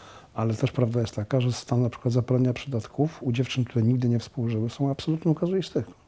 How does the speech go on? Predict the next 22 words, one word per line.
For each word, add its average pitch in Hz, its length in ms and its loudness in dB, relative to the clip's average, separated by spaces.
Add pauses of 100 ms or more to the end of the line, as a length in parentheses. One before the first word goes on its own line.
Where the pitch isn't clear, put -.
(560)
Jednak 131 300 0
co - 140 0
jakiś 139 300 0
czas 113 380 -4
zdarza 101 340 2
się, - 220 -10 (120)
że 123 180 0
jeżeli 120 160 2
do 120 120 4
tego 120 200 2
stanu 117 240 0
zapalnego 117 460 0
pochwy 117 300 -4
dojdzie 120 340 -2 (580)
w - 80 -6
okresie, 123 360 -2
kiedy 123 200 2
jest 123 160 4
drożny 110 320 4
kanał 107 280 -2
szyjki, 104 480 -8 (560)
konse-, 131 600 -2